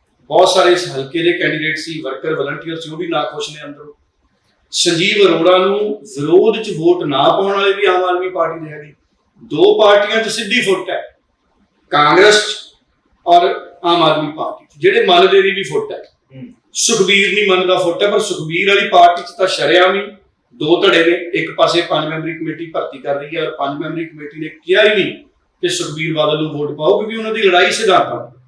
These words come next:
Speaker 1: ਬਚੀ ਕੌਣ ਬੀਜੇਪੀ? ਬੀਜੇਪੀ 'ਚ ਕਿਸੇ ਤਰ੍ਹਾਂ ਦੀ ਫੁੱਟ ਨਹੀਂ। ਬੀਜੇਪੀ 'ਚ ਫੁੱਟ ਨਹੀਂ, ਕੈਂਡੀਡੇਟ ਟਕਸਾਲੀ ਹੈ।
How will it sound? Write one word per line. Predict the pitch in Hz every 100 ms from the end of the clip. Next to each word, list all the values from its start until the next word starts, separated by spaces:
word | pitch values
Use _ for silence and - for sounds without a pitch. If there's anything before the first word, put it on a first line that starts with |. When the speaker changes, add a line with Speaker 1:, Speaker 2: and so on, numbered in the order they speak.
| _ _ _ _ _ _ _ _ -
Speaker 1:
ਬਚੀ | 170 247 240
ਕੌਣ | 233 240
ਬੀਜੇਪੀ? | 196 151 143 139 139
ਬੀਜੇਪੀ | 170 208 226 240
'ਚ | -
ਕਿਸੇ | 226 220 226
ਤਰ੍ਹਾਂ | 233 233
ਦੀ | 233
ਫੁੱਟ | - 254 214
ਨਹੀਂ। | - - - _ _ _ _ _ _ _ _ _ -
ਬੀਜੇਪੀ | 175 190 226 233
'ਚ | 208 -
ਫੁੱਟ | 180 185
ਨਹੀਂ, | 196 208 202
ਕੈਂਡੀਡੇਟ | 180 170 190 190 -
ਟਕਸਾਲੀ | - - 143 143 185
ਹੈ। | 190